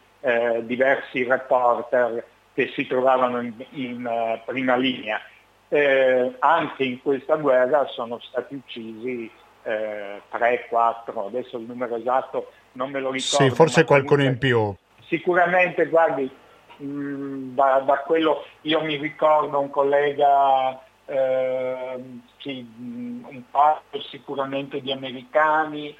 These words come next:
Speaker 1: poi ci sono stati anche di altre nazionalità. Il, però il punto di differenza è questo, che oggi le fonti, le fonti oggi con un telefonino, una connessione,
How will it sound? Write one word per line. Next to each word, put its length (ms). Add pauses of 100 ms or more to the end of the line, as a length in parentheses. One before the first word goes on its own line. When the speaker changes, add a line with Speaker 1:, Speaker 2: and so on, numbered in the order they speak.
(320)
Speaker 1:
poi 260
ci 160
sono 260
stati 340
anche 280
di 100
altre 300
nazionalità. 760 (680)
Il, 680 (500)
però 260
il 140
punto 380
di 160
differenza 800
è 120
questo, 540
che 120
oggi 400
le 220
fonti, 720 (640)
le 220 (100)
fonti 440
oggi 400
con 180
un 200
telefonino, 680
una 220
connessione, 1000